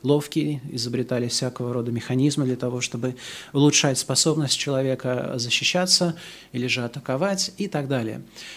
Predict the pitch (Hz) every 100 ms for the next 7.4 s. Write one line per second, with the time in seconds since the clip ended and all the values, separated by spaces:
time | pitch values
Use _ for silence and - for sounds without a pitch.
0 | - - 135 127 - 160 240 190 147 139
1 | 127 - 143 123 147 247 214 135 131 156
2 | 226 131 123 139 - - - - 135 127
3 | 170 170 - 147 135 131 127 - - 143
4 | 139 139 131 127 127 135 156 139 135 127
5 | - 127 123 - 208 165 - - 120 123
6 | 117 120 131 135 120 117 113 156 131 -
7 | - 123 123